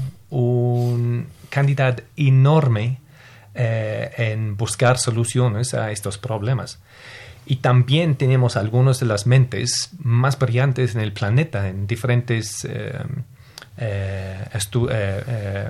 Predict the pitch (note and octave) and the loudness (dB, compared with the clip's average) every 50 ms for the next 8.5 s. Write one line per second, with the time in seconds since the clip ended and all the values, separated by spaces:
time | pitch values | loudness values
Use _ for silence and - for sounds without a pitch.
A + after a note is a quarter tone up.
0 | A2 - - C3+ B2+ B2 B2 A2+ - A#2 G2+ F#2+ G2 - - G#2 - F#2 - - | -8 -2 2 2 2 4 2 0 -2 -2 -4 -4 -6 -6 -8 -8 -8 -8 -8 -8
1 | E2 - - - - - - - - - - - - - - - B2+ - - D#3+ | -8 -8 -10 -10 -16 -20 -20 -20 -20 -20 -20 -20 -20 -14 -8 -6 -4 -2 -2 -2
2 | D3 - F3 - C#3+ - D3 E3+ F3+ E3 C3+ G#2 G2+ - - - - - - _ | -2 -2 -2 -2 -2 -2 -2 -2 -4 -4 -4 -6 -8 -10 -16 -20 -20 -20 -20 _
3 | - - G2+ - - G2+ G2+ - - G2+ G2 F#2 - G2 F#2+ G#2+ C#3 C#3 A#2+ G2 | -12 -12 -10 -8 -6 -6 -6 -6 -8 -8 -8 -8 -8 -8 -6 -4 -4 -4 -4 -4
4 | F#2+ F#2 - - - - - - - - - - _ - - - - - - A2 | -8 -10 -14 -16 -20 -20 -20 -20 -20 -20 -20 -20 _ -20 -20 -20 -18 -6 -2 0
5 | G#2 G#2 G#2 A#2+ B2+ B2 B2 - G2+ F#2+ F#2+ G#2 G#2+ A2+ B2 C#3 D#3 D#3 B2 G2 | 0 0 2 2 2 2 0 0 -4 -6 -4 -2 0 2 2 4 4 4 2 0
6 | - - - - - - - - - - - - - - - - - - - C3+ | -2 -8 -18 -20 -20 -20 -20 -18 -8 -6 -6 -6 -6 -8 -20 -20 -20 -8 -4 -2
7 | C3+ - F3 C3+ D#3+ D#3+ D3 C#3 C3 C#3+ C3+ B2 C3 B2 B2+ C3 C3+ C#3 D3 C#3+ | 0 0 2 2 4 6 8 8 8 8 8 6 6 6 8 8 8 8 6 6
8 | C#3 C3+ B2 - C3+ B2 A#2 A2+ A2 | 4 2 2 4 4 2 2 2 -2